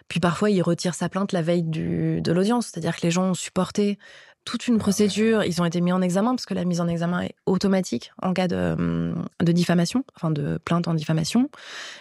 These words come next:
Speaker 1: Ils ont dû payer un avocat pour se défendre, ils ont stressé, ils ont fait leur dossier, la veille, boum, ils retirent.
Speaker 2: Mais
Speaker 1: C'est,
Speaker 2: l'autre,
Speaker 1: euh,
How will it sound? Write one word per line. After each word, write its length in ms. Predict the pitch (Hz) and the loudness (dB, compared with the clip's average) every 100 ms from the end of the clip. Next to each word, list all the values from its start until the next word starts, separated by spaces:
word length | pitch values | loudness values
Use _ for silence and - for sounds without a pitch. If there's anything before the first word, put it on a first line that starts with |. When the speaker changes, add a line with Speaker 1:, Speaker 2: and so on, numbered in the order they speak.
| - | 0
Speaker 1:
Ils 100 | 190 | 2
ont 60 | |
dû 140 | 180 175 | 2 2
payer 200 | 190 196 | 2 2
un 100 | 185 | 2
avocat 340 | 180 180 185 | 2 0 -2
pour 100 | - | -2
se 80 | - | -2
défendre, 460 | 170 196 233 233 220 | 0 2 2 4 2
ils 120 | 156 | 0
ont 40 | |
stressé, 460 | 147 - 220 - 214 | -6 -4 -4 0 2
ils 120 | 208 165 | 2 2
ont 20 | |
fait 140 | 185 | 0
leur 120 | 185 | 2
dossier, 440 | 180 180 - 214 208 | 0 0 0 2 2
la 100 | - | 0
veille, 300 | - 107 - | 0 0 -2
boum, 400 | - 165 175 160 165 _ | -6 -2 0 0 -4 _
ils 180 | - 165 | 0 0
retirent. 340 | 160 - - 143 _ _ _ _ _ _ _ _ _ - - - - - - - _ - | 0 -2 -6 -8 _ _ _ _ _ _ _ _ _ -20 -18 -18 -18 -18 -20 -20 _ -2
Speaker 2:
Mais 80 | 127 | 2
Speaker 1:
C'est, 60 | - | 4
Speaker 2:
l'autre, 120 | 151 | 4
Speaker 1:
euh, 120 | - | 2